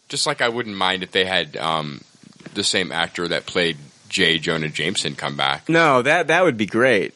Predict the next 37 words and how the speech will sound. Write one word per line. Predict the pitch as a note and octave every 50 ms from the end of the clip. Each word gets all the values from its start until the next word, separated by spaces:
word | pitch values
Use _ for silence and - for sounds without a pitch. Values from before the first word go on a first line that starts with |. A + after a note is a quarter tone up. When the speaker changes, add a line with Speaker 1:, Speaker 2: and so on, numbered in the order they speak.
| -
Speaker 2:
I | - G#2 G#2+
mean, | G#2+ A2 G#2 G#2 G2+ G2+ F#2+
they | A#2+ C3 C3
need | A#2+ A#2 A#2+ A#2+
a | G#2+
little | F2 F#2 F#2 F2+ F2
bit | E2 F2 E2+
of | F2 F2
that | F2+ F2 D#2 B1+
in | D#2+
this | E2+ E2 - -
movie. | F2 F2 E2 E2 D#2+ C#2+ A1+ A1+ - - _ _ - _ _ _ _ - - A2+
Speaker 1:
Yeah, | A2+ G2 D#2+ D2 D2
exactly. | D#2+ D#2 - - D2+ D#2 D#2 - - - C#2 C#2 C#2 - -
So. | - - - E2 D2+ C#2+ C#2+ - _ -
Speaker 2:
Yeah, | G#2+ G2+ F#2+ - -
I | D3+
don't | F3+ D#3 -
think | B2 G2
it | G2+
would | G2 F#2+ -
confuse | - G2+ - - G#2+ F#2+ - F#2+
audiences | F#2+ G2+ G#2 G2+ F#2+ F2+ D#2+ - F2 E2+ - F2+
either. | G2 G2 F#2+ D#2 D2 D2 E2+ F#2+ F#2+ - -
Speaker 1:
No, | G#2+ G2+ F#2+ E2 C2+ B1+ C2 C#2
not | D#2 E2+ E2+ E2+ D#2
at | D2 D2
all. | C#2+ C#2+ D2 D2+
Speaker 2:
You | G#2+ G#2+
know, | G#2 G#2+ G#2+
they | A2 B2 C3
had | C#3 B2 - -
Alfred | F#2 G#2+ C3 - - A#2 G2 -
come | - G2+ F#2 F2+
back | F2+ F2 F2+ F2+ F2 -
and | F#2 E2 -
play | - - G2 F#2+ F#2+ F#2 F2+ F2+